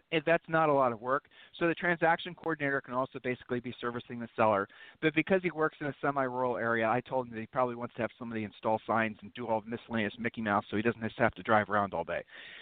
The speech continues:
which obviously was a smart move. So have a staff and a half is what I call it, and then basically get rid of all the buyer sides. He doesn't wanna work with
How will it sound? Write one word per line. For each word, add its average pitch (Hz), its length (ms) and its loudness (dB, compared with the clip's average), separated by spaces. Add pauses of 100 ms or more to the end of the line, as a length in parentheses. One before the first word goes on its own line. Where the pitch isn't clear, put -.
(120)
which 143 220 2
obviously 139 420 0
was 117 160 -6
a 110 140 -14
smart 113 200 -4
move. 98 180 -12 (180)
So 151 240 4 (300)
have 147 180 4
a 165 40 -4 (160)
staff 160 340 2
and 202 100 4
a 196 60 4
half 131 380 2
is - 100 -16
what 131 140 2
I 127 60 2
call 120 280 4
it, 147 100 0 (380)
and 139 100 -2
then 143 200 -2
basically 170 420 2
get 143 220 0
rid 165 100 0
of 160 80 -6
all 156 140 2
the 156 80 -8
buyer 123 420 2
sides. 90 260 -2 (300)
He 202 160 0
doesn't 196 220 2
wanna 165 160 0
work 151 160 -2
with 170 80 -10